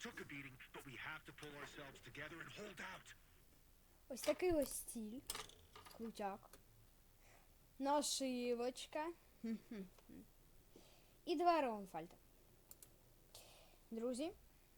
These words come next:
Speaker 2: два Роунфальти. Одразу відкриваємо. Перший.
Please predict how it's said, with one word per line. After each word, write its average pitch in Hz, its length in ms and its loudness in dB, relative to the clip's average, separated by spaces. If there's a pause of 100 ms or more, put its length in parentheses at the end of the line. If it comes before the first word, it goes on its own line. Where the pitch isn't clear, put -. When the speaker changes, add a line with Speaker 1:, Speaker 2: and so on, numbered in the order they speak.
(260)
Speaker 2:
два 277 240 6
Роунфальти. 311 600 4 (1120)
Одразу 233 460 4
відкриваємо. 196 720 12 (400)
Перший. 262 520 4